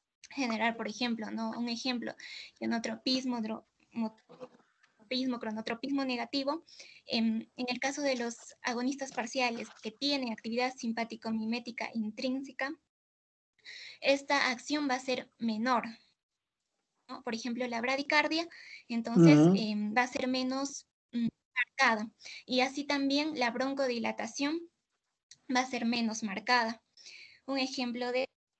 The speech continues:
Speaker 1: es el pindolol y el celiprolol. Es
Speaker 2: Ajá.
Speaker 1: así que en los pacientes con enfermedad obstructiva, enfermedad pulmonar obstructiva crónica, mm, les podemos, si nosotros necesitamos, este,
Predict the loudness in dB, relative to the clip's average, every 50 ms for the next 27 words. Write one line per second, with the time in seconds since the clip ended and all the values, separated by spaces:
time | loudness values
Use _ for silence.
0 | _ _ _ _ _ _ _ _ _ -2 -2 -2 -2 -4 -6 -6 -4 -6 -8 -6
1 | -4 -4 -2 0 0 -2 0 0 0 0 -2 -4 -8 _ _ -8 -4 -2 -2 -2
2 | -4 -4 -6 -6 -4 -4 -4 0 2 2 2 2 2 2 2 2 2 0 -2 -2
3 | 0 0 0 0 0 0 0 -2 -2 -4 -6 -8 -8 -6 -6 -4 -4 -2 -4 -4
4 | -4 -4 -4 -2 -2 0 0 -2 -2 -4 -6 -10 -14 -12 -8 -8 -8 -6 -4 -2
5 | 2 4 6 6 4 4 2 -2 -4 -4 -8 -8 -8 -8 -6 -4 -4 -2 0 2
6 | 2 2 0 0 -2 -4 -6 -6 -4 0 0 0 0 0 -2 -2 -2 -2 -2 -2
7 | -2 -2 -4 -6 -10 -10 -6 -2 -2 -2 -2 0 0 0 0 0 -2 -2 -2 -2
8 | -4 -4 -10 -20 -20 -20 -20 -20 -20 _ -6 -4 -2 -2 -2 -2 -4 -8 -14 -8
9 | -6 -6 -4 0 2 2 4 4 4 2 2 0 0 -2 -4 -4 -4 -2 0 2
10 | 2 0 0 0 0 0 0 -2 -2 -4 -6 -8 -6 -2 0 2 2 2 2 2
11 | 0 0 -2 -4 -6 -8 -8 -6 -4 -4 -2